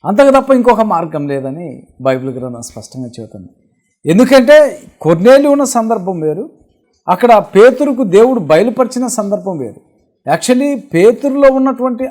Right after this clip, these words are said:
ఆ మూర్ఖత్వాన్ని, అది మూర్ఖత్వమని తెలియచేయటానికి దేవుడు పక్షపాతి కాదు, అన్యాయస్తుడు కాదు, ఆయన అందరికీ దేవుడిని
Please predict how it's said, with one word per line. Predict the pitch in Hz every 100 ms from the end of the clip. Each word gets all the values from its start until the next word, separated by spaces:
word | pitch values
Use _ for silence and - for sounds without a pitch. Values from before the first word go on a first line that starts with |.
| 175
ఆ | 180
మూర్ఖత్వాన్ని, | 143 165 262 247 254 254 254 247 190 143 208 _ _ _ _ _ 135
అది | 147 165 170
మూర్ఖత్వమని | 135 123 196 302 - 294 294 285 285 294 277
తెలియచేయటానికి | 233 185 254 262 269 269 262 247 240 214 214 - _ _ _ -
దేవుడు | 127 185 269 302
పక్షపాతి | - 170 - 247 254 262 254
కాదు, | 262 262 277
అన్యాయస్తుడు | 247 196 226 254 247 262 247
కాదు, | 247 247
ఆయన | 240
అందరికీ | 180 170 202 262 240
దేవుడిని | 233 220 233 254 254 247